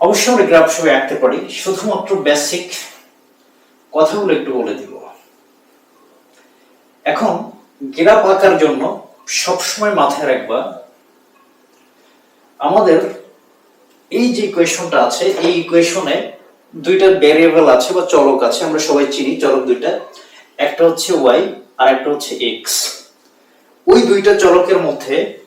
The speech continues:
at first compare করবা কে হচ্ছে ডিপেন্ডেন্ট আর কে হচ্ছে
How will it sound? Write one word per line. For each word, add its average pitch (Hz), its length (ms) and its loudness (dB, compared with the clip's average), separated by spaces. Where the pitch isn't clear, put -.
at 156 100 0
first 190 240 2
compare 170 480 4
করবা 127 260 2
কে 196 120 2
হচ্ছে - 300 -2
ডিপেন্ডেন্ট 170 680 -2
আর 135 80 2
কে 156 80 -4
হচ্ছে 151 240 -8